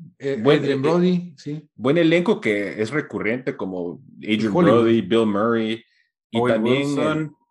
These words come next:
Speaker 2: el, el
Speaker 3: eh,
Speaker 2: soundtrack, los soundtracks de sus películas siempre son muy, muy bien, así como que escoge buenas canciones de, que, que encajan bien con las diferentes películas.
Speaker 1: Y yo creo que podríamos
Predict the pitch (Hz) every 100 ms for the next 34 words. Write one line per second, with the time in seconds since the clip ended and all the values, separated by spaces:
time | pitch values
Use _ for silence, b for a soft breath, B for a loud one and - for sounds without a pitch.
0 | - 110 107 113 143 156 127 104 98 104
1 | 92 - 127 139 117 - - - - 92
2 | 107 110 95 107 110 104 107 104 104 101
3 | 90 87 95 92 98 92 90 85 90 _
4 | _ _ - 90 113 107 110 98 - 87
5 | 87 78 b b b - 90 139 151 123
6 | 135 143 101 90 113 123 107 95 92 90
7 | - 90 76 - 92 87 110 113 92 90
8 | 95 98 85 82 85 82 _ - 85 -
9 | - _ 185 185 180 202 165 113 117 131
10 | 143 127